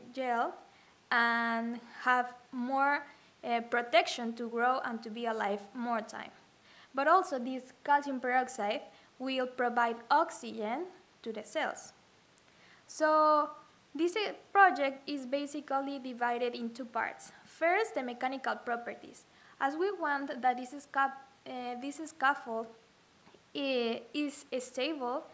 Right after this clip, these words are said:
we want to do, uh, do several rheology tests. So we, uh, do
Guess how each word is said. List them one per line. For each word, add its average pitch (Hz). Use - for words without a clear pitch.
we 311
want 294
to 294
do, 277
uh, 240
do 294
several 294
rheology 254
tests. 240
So 254
we, 262
uh, 233
do 285